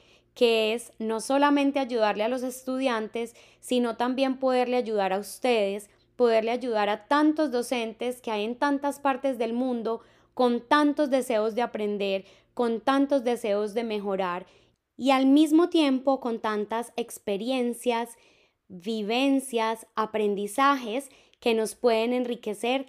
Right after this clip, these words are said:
tanto a todos. Estoy segura que me ha faltado mencionar demasiadas vivencias, demasiados libros,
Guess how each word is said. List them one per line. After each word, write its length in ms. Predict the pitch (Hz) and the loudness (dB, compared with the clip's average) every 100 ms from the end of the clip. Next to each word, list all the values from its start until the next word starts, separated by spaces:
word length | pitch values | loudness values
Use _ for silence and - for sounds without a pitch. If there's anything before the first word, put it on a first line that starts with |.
| - | 0
tanto 580 | 240 262 254 277 269 - | 2 2 2 2 0 -2
a 240 | 185 165 - | -2 -2 -2
todos. 600 | 196 151 147 156 - - _ _ _ _ _ _ _ | 0 0 -2 -12 -20 -20 _ _ _ _ _ _ _
Estoy 380 | 262 262 277 269 | -4 -2 0 0
segura 560 | 285 285 330 320 311 311 | 0 2 2 2 0 0
que 120 | 262 | -2
me 100 | 233 | -2
ha 60 | |
faltado 480 | 233 247 247 269 269 | -4 -4 2 2 2
mencionar 800 | 262 220 214 214 202 196 190 185 - | 0 -4 -4 -4 -2 -2 -4 -6 -12
demasiadas 880 | 190 240 233 214 220 202 196 202 208 | -8 -4 -4 -6 -4 -2 -2 -4 -6
vivencias, 1080 | 208 180 214 214 208 220 220 247 233 233 - _ _ _ - | -10 -8 -4 -2 -2 -4 -6 -4 -4 -6 -12 _ _ _ -8
demasiados 680 | 214 208 202 208 196 196 202 | -4 -4 -4 -2 -2 -2 -4
libros, 840 | 220 247 233 220 220 220 220 | -6 -6 -6 -6 -4 -4 -8